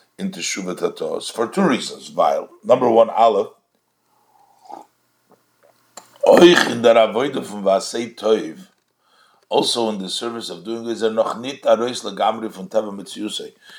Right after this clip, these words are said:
He has not yet totally left his nature of his, who he is. Says, nor was lepoil starter sich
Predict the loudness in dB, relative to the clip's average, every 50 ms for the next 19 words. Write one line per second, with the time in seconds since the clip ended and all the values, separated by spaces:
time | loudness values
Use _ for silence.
0 | -20 _ _ 4 4 4 6 6 4 4 4 2 -4 2 4 4 4 2 -2 -6
1 | -4 -4 -4 -4 -6 -6 -6 -8 -4 -2 0 0 0 -2 -6 -14 -20 -18 -10 -8
2 | -6 -6 -6 -6 -8 -12 -12 -10 -6 -4 -2 -2 -4 -4 -8 -10 -10 -10 -10 -10
3 | -12 -14 _ _ _ _ _ _ _ _ _ _ _ _ 6 8 8 8 8 4
4 | 0 -8 -16 -20 _ _ _ _ _ _ _ _ _ _ _ _ _ -20 -18 -8
5 | -4 -2 -2 -2 -2 -4 -8 -10 -6 -4 -4 -4 -2 -4 -4 -6 -6 -6 -6 -6
6 | -6 -8 -10 -12 -14 -16 -20 _ _ _ _ _ _ _ _ _ _ _ _ _
7 | _ _ _ _ _ -14 -8 -8 -6 -6 -6 -6 0 6 6 8 8 6 2 -2
8 | -6 -6 -6 -8 -10 -10 -12 -12 -8 -4 -2 -2 -2 -2 -2 -4 -6 -6 -8 -10
9 | -2 2 4 4 4 2 0 -8 -12 -12 -12 -10 -10 -10 -10 -10 -10 -10 -12